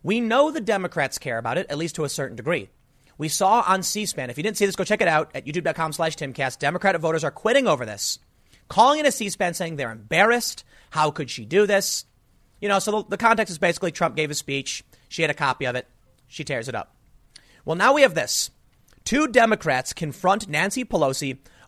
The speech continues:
over her ripping of Donald Trump's speech, telling Speaker it was disrespectful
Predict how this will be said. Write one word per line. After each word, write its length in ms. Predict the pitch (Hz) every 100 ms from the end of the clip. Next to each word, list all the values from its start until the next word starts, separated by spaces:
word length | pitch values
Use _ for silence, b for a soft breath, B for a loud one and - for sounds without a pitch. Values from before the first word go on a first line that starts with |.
| -
over 320 | 185 180 208
her 160 | 196 165
ripping 400 | 185 214 254 262
of 200 | 214 135
Donald 280 | 160 170
Trump's 260 | 170 170 -
speech, 540 | - - 233 - - - _ _ _
telling 340 | - 202 269 277
Speaker 400 | - 208 202 208
it 140 | 156
was 160 | 135 117
disrespectful 1040 | 127 220 - 254 - - 156 - 151 139